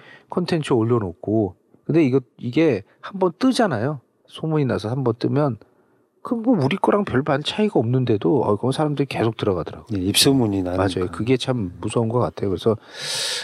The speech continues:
Speaker 1: 그, 이제 그런 걸 했는데 그걸 극복하기가 그게 정말 어려워요. 어렵고.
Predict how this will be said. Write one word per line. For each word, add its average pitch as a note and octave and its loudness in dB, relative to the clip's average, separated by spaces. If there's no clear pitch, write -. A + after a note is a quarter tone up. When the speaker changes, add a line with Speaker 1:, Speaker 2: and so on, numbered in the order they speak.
Speaker 1:
그, A#2+ 4
이제 A2+ 2
그런 B2 0
걸 G2+ 2
했는데 A2+ 0
그걸 C3 0
극복하기가 B2 -2
그게 A2+ -2
정말 F#2 0
어려워요. B2 2
어렵고. F2 0